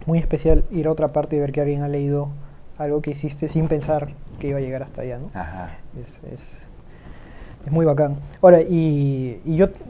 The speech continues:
Speaker 1: claro, aclarando, yo t-, veo méritos en el Día de la Historieta y solamente apuntaba que, eh, quizá contribuye a cierto estancamiento, que era tu pregunta, ¿por qué no hay? Era que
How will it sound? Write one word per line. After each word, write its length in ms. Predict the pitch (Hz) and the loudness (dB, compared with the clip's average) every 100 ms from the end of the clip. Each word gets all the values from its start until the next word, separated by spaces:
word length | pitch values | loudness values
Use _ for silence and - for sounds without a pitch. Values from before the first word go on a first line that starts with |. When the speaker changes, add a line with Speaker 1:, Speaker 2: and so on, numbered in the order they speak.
| - | -4
Speaker 1:
claro, 220 | - 147 135 | 4 6 6
aclarando, 540 | 156 160 185 220 202 - - | 4 6 8 6 4 0 -6
yo 200 | 156 190 | 2 4
t-, 60 | 196 - - - - - - - - | 2 -6 -14 -16 -18 -18 -18 -16 -2
veo 240 | 156 190 196 | 6 8 8
méritos 560 | 185 226 180 139 139 | 8 6 6 2 -4
en 100 | 151 | -2
el 80 | 151 | -2
Día 80 | 151 | 0
de 40 | 160 | 0
la 60 | |
Historieta 480 | 170 151 139 139 139 143 - - - - - | 0 0 -2 -2 -6 -10 -18 -20 -20 -20 -10
y 480 | 214 151 139 139 139 | -4 0 0 -2 -6
solamente 800 | 143 143 - - 165 165 170 175 | -12 -14 -16 -4 0 2 4 6
apuntaba 500 | 175 165 147 151 160 | 4 4 2 4 4
que, 220 | 147 135 123 - - - - - - - | 2 -4 -6 -16 -20 -20 -20 -20 -14 -4
eh, 120 | 139 | -4
quizá 560 | 143 151 170 175 175 - - | -2 0 6 8 8 4 -4
contribuye 440 | 160 151 151 170 170 | 0 2 4 6 6
a 40 | |
cierto 260 | - 180 180 | 6 4 4
estancamiento, 560 | - 156 156 156 156 156 | 2 0 2 2 0 0
que 100 | 151 | 0
era 100 | 151 | 0
tu 120 | 156 | 2
pregunta, 340 | 143 147 156 | 2 0 0
¿por 180 | 147 139 | -2 -2
qué 80 | 151 | 0
no 160 | 151 | 0
hay? 180 | 156 180 - - - | 0 -2 -6 -14 -4
Era 260 | 147 147 | 0 0
que 260 | 143 127 107 | 0 -6 -6